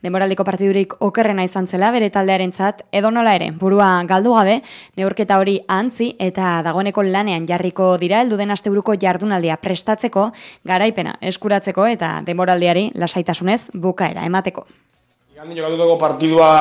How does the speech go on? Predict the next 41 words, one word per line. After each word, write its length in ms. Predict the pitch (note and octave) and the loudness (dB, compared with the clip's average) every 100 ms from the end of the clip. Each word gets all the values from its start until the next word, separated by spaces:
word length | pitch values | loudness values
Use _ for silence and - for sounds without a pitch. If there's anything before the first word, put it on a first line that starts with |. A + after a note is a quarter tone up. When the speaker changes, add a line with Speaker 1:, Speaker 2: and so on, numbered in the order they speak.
| D3+ | 6
Speaker 2:
Lezkairuren 540 | D3+ D3 D#3+ D#3 D#3+ D3+ | 6 4 2 4 4 2
aurka 280 | D3+ C#3+ D3 C#3+ C#3 C3+ | 2 2 4 4 4 2
Oien 180 | C#3 D3 | 2 0
futbol 300 | C#3 D3+ D3 | 0 0 0
zelaian 680 | D3 C#3+ C#3+ C#3+ C#3 C3 B2+ B2 - A#2 | 0 0 2 2 2 0 -2 -6 -10 -10
etzen 320 | - D3 C3+ | -2 0 2
aritu 300 | C3+ C3+ C#3 | 2 2 0
ginoan, 320 | C3+ C#3 D#3+ E3 - _ | 2 0 -2 -6 -16 _
bi 140 | C3 C#3+ | -2 0
eta 140 | D3 C#3+ | 2 2
bat 80 | C3+ | 2
galdu 240 | C3+ C#3 | 2 2
genuen. 320 | C3 D3 D#3+ E3 - - - | 2 2 0 -2 -12 -6 -2
Partido 320 | C#3 E3 E3 | 0 4 2
txarren 400 | D#3+ E3 E3 D#3 D3 | 4 2 4 2 2
genuen, 320 | D3+ F#3 G3+ - - - | 4 4 2 -2 -10 -4
denboraldiko 640 | C3+ C3+ D3+ D#3 D3 D#3+ D#3 D3+ C#3+ C#3 C3 | 0 2 4 2 0 2 2 4 2 0 0
partido 540 | C#3 - - D#3+ D3 | -2 -2 -2 0 0
txarnetariko 680 | - D#3+ D#3 D3+ D3 D3 D3 | 0 0 0 0 0 0 2
bat 180 | D3+ D3 | 2 2
erraten 400 | C#3 D3+ D3+ D3 | 0 0 -2 0
alda 220 | C#3+ D3+ C#3+ C#3 | 2 2 2 0
izan 240 | C#3+ C#3+ C3+ | -2 -4 0
zela, 240 | D3+ E3+ F3+ F3 - - | 2 2 0 -4 -16 -6
bai 320 | C#3+ D3+ D#3 D#3 | 0 4 4 4
ritmo 240 | E3 E3 | 2 2
atletik, 800 | D#3 D#3 D#3+ - D#3+ D#3+ D#3 - | 2 2 0 0 2 2 0 -2
bai 140 | C#3+ D#3 D3+ | 0 0 0
intensidade 640 | C#3+ D3+ D3 D3+ D3 C#3+ | 2 0 0 0 0 2
atletik, 420 | D3+ D3 D3+ C#3 | 0 0 0 0
ez 80 | C3 | -2
ginen 320 | C#3+ D3+ C#3 | 0 0 0
bat 240 | D3 - D#3 | 0 0 0
ere 160 | D3+ | 0
ongi 240 | D3 D3 C#3+ | 0 0 2
egon, 320 | D3 D3+ C#3+ | 2 0 -2
eta 100 | C3+ C3 | -2 -2
ez 80 | C3+ | -2
ginen 180 | D3 C#3+ | -2 -2
bat 160 | |
ere 80 | C#3+ | 2